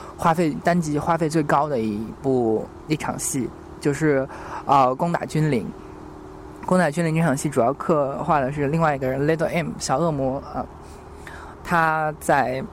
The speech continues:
保卫整个君临城的过程当中体现出来的那种智勇双全，但是最后却因为自己是一个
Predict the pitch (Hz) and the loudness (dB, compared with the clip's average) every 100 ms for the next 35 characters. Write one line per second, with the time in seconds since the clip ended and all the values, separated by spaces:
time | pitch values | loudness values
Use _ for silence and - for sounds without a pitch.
0 | - 123 104 151 143 135 127 123 151 143 | 2 4 6 4 2 -2 -2 -2 0 0
1 | 127 143 120 117 139 139 139 139 131 131 | -2 -2 -4 -2 2 2 4 2 2 0
2 | 131 127 135 123 143 127 - 123 120 117 | 0 -2 -4 -4 -2 -2 -2 -2 0 -2
3 | - - - - 151 135 - 151 120 156 | -4 -14 -14 -6 -4 -2 -2 -4 -4 -6
4 | 156 143 139 143 151 131 147 147 135 123 | -6 -6 -2 0 -2 0 0 4 4 4
5 | - - - - - - - - - - | -2 -16 -20 -20 -20 -20 -20 -20 -20 -12
6 | - 156 156 165 147 123 - - 170 139 | 0 2 4 4 4 2 -4 -4 -2 -2
7 | 123 120 - - - - 147 135 131 135 | -4 -6 -12 -18 -8 -2 2 2 4 4
8 | 120 113 127 | 4 2 -2